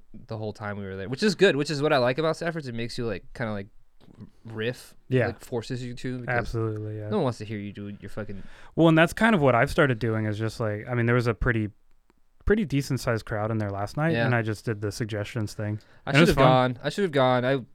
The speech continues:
Speaker 1: thought about it, and I was just tired. I worked all day.
Speaker 2: I get it. And you had to deal with fucking <laughs>
Speaker 1: Yeah, dude, I
Speaker 2: sassy pants.
Speaker 1: for s-, and I, I guess I brought,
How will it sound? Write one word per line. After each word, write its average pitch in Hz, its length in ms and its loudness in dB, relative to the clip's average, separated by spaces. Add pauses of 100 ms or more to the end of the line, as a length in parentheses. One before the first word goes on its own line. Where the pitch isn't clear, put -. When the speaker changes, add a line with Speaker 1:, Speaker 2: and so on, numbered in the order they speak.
Speaker 1:
thought 127 160 4
about 123 200 4
it, - 20 0
and 117 80 -2
I 117 40 -4
was 113 100 -6
just 135 180 -10
tired. 104 380 -8
I 113 60 -12
worked 113 240 -8
all 104 80 -8
day. 107 240 -8 (260)
Speaker 2:
I 117 140 -4
get 107 160 -6
it. 120 160 -8 (280)
And 151 120 6
you 147 60 8
had 151 140 4
to 131 40 -4
deal 131 180 2
with 127 140 2
fucking 123 440 -6 (120)
<laughs> - 720 -4
Speaker 1:
Yeah, 208 180 2
dude, 180 180 2
I - 20 0
Speaker 2:
sassy 127 340 4
pants. 110 360 -4
Speaker 1:
for 240 100 2
s-, 208 120 4
and 175 200 4
I, 165 160 4
I 156 100 4
guess 196 220 2
I 196 60 4
brought, 139 360 2